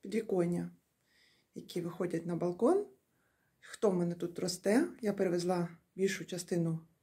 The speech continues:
хой, е, в цю квартиру, тому зараз швиденько вам покажу, хто як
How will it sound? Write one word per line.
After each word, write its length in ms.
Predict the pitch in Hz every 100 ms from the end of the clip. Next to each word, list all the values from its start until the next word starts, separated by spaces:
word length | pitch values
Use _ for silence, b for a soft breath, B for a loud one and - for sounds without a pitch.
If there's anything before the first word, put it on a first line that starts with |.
| _ _ _
хой, 400 | 220 247 339 - - _ _ b b _ 240
е, 200 | 233 226
в 20 |
цю 120 | -
квартиру, 580 | 233 226 220 226 233 208 - -
тому 360 | - 196 240 - - - b b b b _
зараз 460 | 190 190 185 - - _ _ _ b b
швиденько 440 | - - 190 180 185
вам 200 | 180 175
покажу, 540 | 175 190 180 330 440 - _ _ _ - b b
хто 260 | _ - 196
як 380 | 180 180 -